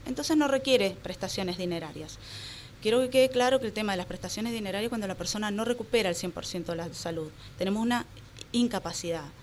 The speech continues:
Esa incapacidad, como te decía, puede ser que esa mano no, no se recupera al cien. Entonces la calidad de vida y, el, y la forma de trabajo de esa persona va a cambiar. Entonces, como para equilibrar un poco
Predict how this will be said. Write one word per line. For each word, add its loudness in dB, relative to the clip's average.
Esa -2
incapacidad, -2
como -4
te -8
decía, -2
puede -2
ser -2
que 0
esa -2
mano 0
no, 0
no -4
se -2
recupera -2
al -4
cien. -2
Entonces 0
la 0
calidad 0
de 6
vida 2
y, 0
el, 0
y -6
la -4
forma 4
de 2
trabajo 2
de 2
esa -4
persona -4
va 4
a 0
cambiar. -4
Entonces, -2
como -2
para 0
equilibrar 0
un 4
poco 4